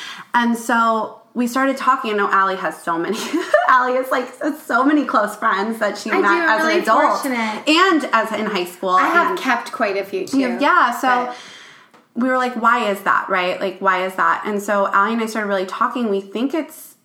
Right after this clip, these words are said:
Speaker 1: it's really about, and it's a really hard, I think, like, like, deep, deeper conversation, but really about the power of vulnerability.
Speaker 2: Yeah.
Speaker 1: And I think for me,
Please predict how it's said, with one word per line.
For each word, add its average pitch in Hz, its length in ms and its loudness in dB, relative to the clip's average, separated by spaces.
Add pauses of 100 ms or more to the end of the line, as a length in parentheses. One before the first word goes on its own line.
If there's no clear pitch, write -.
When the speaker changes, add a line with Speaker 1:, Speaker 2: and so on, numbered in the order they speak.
Speaker 1:
it's 202 220 -10
really 208 440 -2
about, - 640 2 (560)
and 214 100 -2
it's 208 120 -4
a 202 80 -2
really 226 340 -2
hard, 175 720 0 (840)
I 190 100 -4
think, 185 260 -4
like, 165 160 -6 (1040)
like, 196 300 -6 (400)
deep, - 360 -10 (320)
deeper 226 320 -2
conversation, 202 760 -2
but 196 180 -4
really 220 280 -2
about 175 560 -2 (340)
the 196 80 -6
power 180 320 0
of 175 120 -4
vulnerability. 170 840 -4 (160)
Speaker 2:
Yeah. 185 320 -10
Speaker 1:
And 214 160 0
I 208 120 -2
think 233 240 -4
for 226 220 -6
me, 202 800 -2